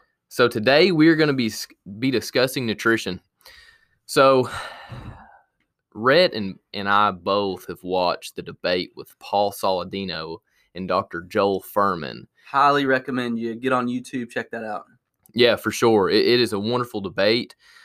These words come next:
Speaker 1: Um, I got a little fired up, I'm not gonna lie, when I watched it, but I've had time to, to calm down and gather my thoughts throughout
Speaker 2: <laughs>
Speaker 1: this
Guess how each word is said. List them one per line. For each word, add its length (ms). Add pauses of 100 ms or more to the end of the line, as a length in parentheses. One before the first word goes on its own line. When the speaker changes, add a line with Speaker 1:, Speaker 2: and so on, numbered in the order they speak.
(140)
Speaker 1:
Um, 200
I 60
got 140
a 40
little 160
fired 400
up, 180
I'm 140
not 180
gonna 160
lie, 240
when 180
I 80
watched 460
it, 80
but 100
I've 180
had 200
time 360
to, 260
to 80
calm 400
down 360
and 120
gather 280
my 180
thoughts 500
throughout 440
Speaker 2:
<laughs> 40
Speaker 1:
this 360